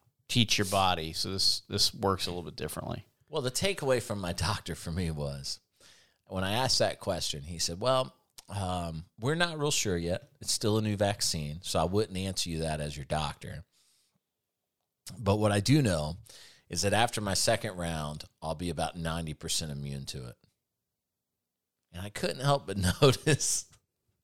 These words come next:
Speaker 2: I know it's a little naive, because yes, why not be ninety percent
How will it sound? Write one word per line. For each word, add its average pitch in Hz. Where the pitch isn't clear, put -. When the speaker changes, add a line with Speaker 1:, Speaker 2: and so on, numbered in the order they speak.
Speaker 2:
I 131
know 127
it's 131
a 139
little 123
naive, 101
because 104
yes, 110
why 110
not 107
be 98
ninety 92
percent 90